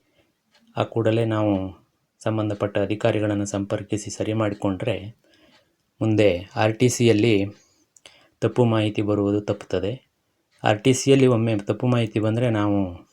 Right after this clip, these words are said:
ಹೆಚ್ಚು ಓಡಾಟ ಮಾಡಬೇಕಾಗ್ತದೆ. ಈ ಹಂತದಲ್ಲಿ ಅಂದರೆ ಬೆಳೆ ದರ್ಶಕದಲ್ಲಿ ಇರುವಾಗಲೇ ನಾವು ಅದನ್ನು ಸರಿಪಡಿಸಿಕೊಂಡ್ರೆ ನಮಗೆ ಬಹಳ ಅನುಕೂಲ.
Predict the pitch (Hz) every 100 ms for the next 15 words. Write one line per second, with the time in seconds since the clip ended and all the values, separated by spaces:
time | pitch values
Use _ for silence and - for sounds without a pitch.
0 | _ - _ _ _ - - - 135 117
1 | 110 110 104 98 101 101 95 - 95 107
2 | - 117 135 120 120 113 104 101 98 101
3 | 101 98 107 117 113 - 120 117 117 113
4 | 110 113 113 117 127 120 104 98 92 -
5 | _ _ _ _ _ _ _ _ _ 110
6 | 110 110 101 110 117 127 131 - 113 104
7 | 85 87 123 _ - 110 110 107 95 85
8 | - _ _ _ _ _ _ - 110 104
9 | 101 110 - 107